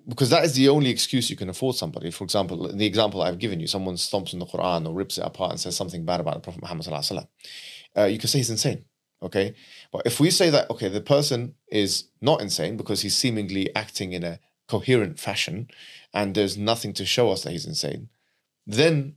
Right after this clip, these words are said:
the laity would be within their rights to make takfir of such a person who does these kinds of things. Or someone who comes into Speaker's Corner, for example,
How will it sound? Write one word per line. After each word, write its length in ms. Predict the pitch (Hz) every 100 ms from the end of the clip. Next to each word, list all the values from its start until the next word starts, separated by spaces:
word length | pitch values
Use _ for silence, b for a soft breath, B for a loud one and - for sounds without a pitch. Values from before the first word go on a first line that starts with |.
| _
the 100 | -
laity 360 | 107 110 107 107
would 280 | 104 95 -
be 140 | 113
within 280 | 101 104 127
their 140 | 110
rights 220 | 90 92 -
to 100 | 104
make 120 | 101
takfir 260 | 113 170
of 80 | 139
such 160 | 80 -
a 40 |
person 200 | - 87 98
who 40 |
does 220 | 113 147
these 100 | 95
kinds 180 | - 85
of 60 | -
things. 320 | - 80 - B B B
Or 60 | 147
someone 240 | 127 117
who 80 | 110
comes 300 | 127 117 104
into 120 | 98
Speaker's 300 | - 120 104
Corner, 240 | - 143 92
for 60 |
example, 400 | - 90 87 113